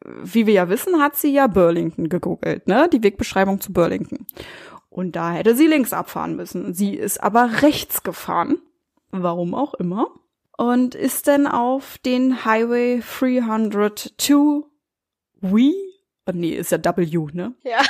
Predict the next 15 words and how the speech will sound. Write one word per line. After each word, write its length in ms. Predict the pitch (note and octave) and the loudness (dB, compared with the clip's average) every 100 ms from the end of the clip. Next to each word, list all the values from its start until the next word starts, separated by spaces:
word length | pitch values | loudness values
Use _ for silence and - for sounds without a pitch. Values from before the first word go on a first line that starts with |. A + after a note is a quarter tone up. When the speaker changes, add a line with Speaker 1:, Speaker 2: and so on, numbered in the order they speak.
| F4+ | 2
Speaker 2:
<laughs> 280 | - F4+ E4+ | 2 4 4
Speaker 1:
Also 140 | A3 | 2
Speaker 2:
stimmt, 200 | A3 A#3 | 0 0
ist 60 | G#3 | 2
ein 120 | G3+ | 4
Speaker 1:
W. 140 | B3 B3 | 4 2
Speaker 2:
W. 520 | C4+ E4 A3 G#3+ - | 2 2 -2 -10 -10
<laughs> 60 | - - D#4+ - C#5 A4 - | -14 -8 -8 -8 -14 -16 -6
Speaker 1:
Genau, 600 | B3 A#3+ A3+ F#3+ F#3 A3 G#4+ C5+ A#4+ - | 2 4 4 0 0 0 -2 -2 -6 -8
ähm, 240 | C4 C4+ C4 | -2 -2 0
Richtung 440 | C4+ C#4 D#4 D#4 | -4 -2 -4 -4
Portland 360 | - E3 - - | -4 -6 -6 -12
gefahren. 460 | D#3 - - G#3 _ | -14 -16 -20 -20 _
Speaker 2:
Aha, 320 | - D#4+ A3+ - | -14 -14 -14 -16
okay. 320 | G#3 _ - | -20 _ -20